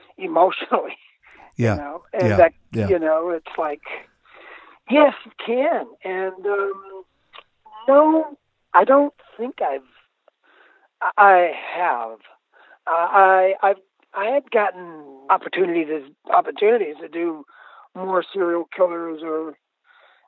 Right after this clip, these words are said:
Speaker 1: you know, the like. And in the beginning when I did Henry, and it became very, you know, the thing and popular and, uh, you know, critics dug it and all that stuff. And I, I got, a, you know,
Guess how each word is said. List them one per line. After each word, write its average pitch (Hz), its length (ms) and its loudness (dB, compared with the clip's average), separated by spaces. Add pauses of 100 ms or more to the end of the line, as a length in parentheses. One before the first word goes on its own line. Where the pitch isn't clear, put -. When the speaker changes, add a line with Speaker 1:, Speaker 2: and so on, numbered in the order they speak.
(120)
Speaker 1:
you 202 80 2
know, 160 240 0
the 147 80 -2
like. 147 400 0 (580)
And 165 580 -6
in 175 120 -4
the 156 80 -4
beginning 165 460 -2
when 170 100 -4
I 160 100 0
did 151 160 -6
Henry, 170 380 -2
and 160 80 -2
it 165 140 -8
became 175 260 -4
very, 156 220 -2 (800)
you 180 60 2
know, 147 380 2
the 156 180 -4
thing 165 300 -2
and 156 140 -6
popular 156 640 -2
and, 147 220 -12
uh, 196 320 -6 (720)
you - 140 -20
know, 277 340 -6 (560)
critics - 400 -4 (320)
dug 147 240 0
it 147 140 2
and 156 120 -8
all 139 140 -4
that 147 240 -4
stuff. 185 340 0
And 262 220 -6 (1160)
I, 190 40 -8
I 196 40 -4
got, 175 240 2
a, 170 60 -2 (380)
you 226 100 0
know, 156 180 -4